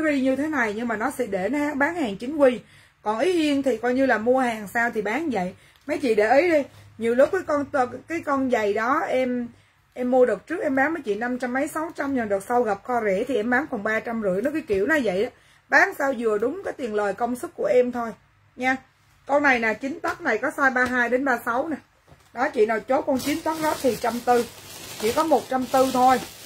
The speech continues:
Có chín tấc rách nha mấy chị nha. Rồi, em lên em chụp hình cho bé Lùn nó đi ngủ, chứ không mà nó ngủ ngoài đây luôn với em luôn. Rồi con lên con ba, con ba cái kia lên giường hay gì đi. Con đi lên nghỉ đi con. Thằng nó để chút nữa anh Ti gì anh giải quyết.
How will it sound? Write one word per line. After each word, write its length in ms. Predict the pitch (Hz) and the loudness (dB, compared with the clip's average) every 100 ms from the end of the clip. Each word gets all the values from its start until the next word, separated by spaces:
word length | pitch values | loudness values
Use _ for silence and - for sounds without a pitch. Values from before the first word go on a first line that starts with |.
| - - | -16 -6
Có 60 | 262 | -4
chín 260 | 302 330 | -4 -4
tấc 180 | 339 330 | -6 -4
rách 240 | 330 349 | -4 -4
nha 140 | 302 262 | -2 0
mấy 140 | 254 | 0
chị 160 | 262 190 | -2 -4
nha. 280 | 214 233 - _ | -2 -6 -8 _
Rồi, 160 | 220 208 - _ _ _ - | -6 -6 -8 _ _ _ -10
em 140 | 233 | 0
lên 160 | 254 254 | 2 4
em 160 | 254 247 | 2 -2
chụp 120 | 214 | -4
hình 220 | 233 208 | -4 -6
cho 140 | 196 220 | -4 0
bé 100 | 262 | 2
Lùn 200 | 254 208 | 2 0
nó 80 | 247 | -2
đi 160 | 254 | -4
ngủ, 300 | 226 185 233 - | -2 -2 -4 -2
chứ 100 | 269 | -2
không 220 | 262 254 | -2 -4
mà 80 | 214 | -4
nó 80 | 240 | -6
ngủ 160 | 226 233 | -8 -2
ngoài 220 | 247 202 | -2 2
đây 120 | 214 | 2
luôn 240 | 220 220 | 2 2
với 120 | 233 269 | 0 0
em 200 | 240 220 | 0 0
luôn. 180 | 214 202 - - - - - - | -2 -4 -18 -20 -20 -20 -20 -12
Rồi 120 | 208 208 | -4 0
con 140 | 226 | 0
lên 160 | 240 240 | 0 -2
con 140 | 240 | -4
ba, 100 | 233 220 | -2 0
con 200 | 247 247 | 0 0
ba 160 | 240 233 | 0 0
cái 140 | 269 | -2
kia 200 | 262 262 | -2 0
lên 160 | 240 233 | 0 0
giường 200 | 226 202 | 0 0
hay 120 | 214 | 0
gì 160 | 220 196 | 0 0
đi. 60 | 202 - _ | -2 -8 _
Con 120 | 226 | -8
đi 100 | 220 | -4
lên 200 | 226 226 | -2 -2
nghỉ 180 | 214 190 | 0 0
đi 60 | 269 | -2
con. 140 | 226 220 - _ _ _ _ _ _ - | -2 -6 -8 _ _ _ _ _ _ -6
Thằng 160 | 202 | 0
nó 80 | 226 | 2
để 160 | 214 202 | 2 2
chút 180 | 302 | -2
nữa 120 | 320 226 | -4 -4
anh 160 | 240 | -4
Ti 160 | 240 226 | -2 0
gì 100 | 208 | 0
anh 140 | 190 | 0
giải 120 | 214 | -2
quyết. 200 | 208 262 | -2 -4